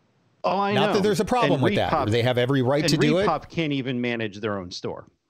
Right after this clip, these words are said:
Speaker 2: The,
Speaker 1: So
Speaker 2: the, the logistics of the traffic flow at the conventions and of the stores and the mechanical and technical difficulties and stuff are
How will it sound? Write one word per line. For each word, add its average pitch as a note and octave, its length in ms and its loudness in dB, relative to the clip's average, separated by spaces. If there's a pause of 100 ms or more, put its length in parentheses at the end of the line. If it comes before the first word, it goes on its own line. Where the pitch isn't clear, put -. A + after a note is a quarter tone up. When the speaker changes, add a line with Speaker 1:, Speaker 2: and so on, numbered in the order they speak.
(760)
Speaker 2:
The, B2+ 100 -18
Speaker 1:
So A#2 360 0
Speaker 2:
the, B2+ 120 0
the C3 60 2
logistics C3+ 720 0
of D3 240 0
the C#3 100 0
traffic D3+ 560 -2
flow C#3+ 380 0
at C#3 100 -2
the C3+ 80 -2
conventions C3+ 920 0
and A#2+ 260 0 (240)
of B2 200 -2
the A#2+ 120 0
stores D#3 600 0
and B2+ 360 0
the A#2+ 100 0
mechanical C#3 640 0
and B2+ 120 2
technical C#3 420 2
difficulties B2+ 720 2
and A2+ 100 2
stuff A2+ 300 2
are G#2 180 0